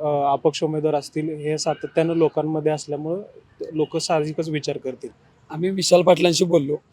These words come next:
Speaker 2: ते म्हणायला लागले की चंद्रहार पाटील माझे विरोधक नाही आहेत, विरोधक आहेत संजय काका पाटील. संजय काका पाटील म्हणतात की माझे विरोधक विशाल पाटील आहेत. मग याचा, या दोघांमध्ये फाईट आहे, याच्यामध्ये चंद्रहार पाटील कुठंच नाही आहेत का?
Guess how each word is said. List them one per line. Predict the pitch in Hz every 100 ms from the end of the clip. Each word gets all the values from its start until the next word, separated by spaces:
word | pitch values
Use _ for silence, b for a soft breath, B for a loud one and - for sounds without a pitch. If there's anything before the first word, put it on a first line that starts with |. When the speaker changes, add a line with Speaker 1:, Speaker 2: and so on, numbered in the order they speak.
| _ _ -
Speaker 2:
ते | 185
म्हणायला | 190 190 196
लागले | 196 196
की | - 170
चंद्रहार | 196 170 180 180
पाटील | 180 180 185
माझे | 185 175
विरोधक | 175 180 175 -
नाही | 180
आहेत, | 165 151 _ _ _ -
विरोधक | 160 165 180 196
आहेत | 196
संजय | - 185 185
काका | 208 180
पाटील. | 175 165 143 - _ _ -
संजय | - 160 185
काका | 185 180
पाटील | 202 202 202
म्हणतात | 196 202 190
की |
माझे | 208 196 180
विरोधक | 196 196 185
विशाल | 185 185 180
पाटील | 180 165
आहेत. | 151 - _ _ -
मग | 165
याचा, | 165 165 - 202 208 185
या | 190
दोघांमध्ये | 170 185 180 202 208 202
फाईट | 190 185
आहे, | 190 185
याच्यामध्ये | 170 190 196
चंद्रहार | 190 170 170 185
पाटील | 180 185
कुठंच | 196 330 175
नाही | 180 156
आहेत |
का? | -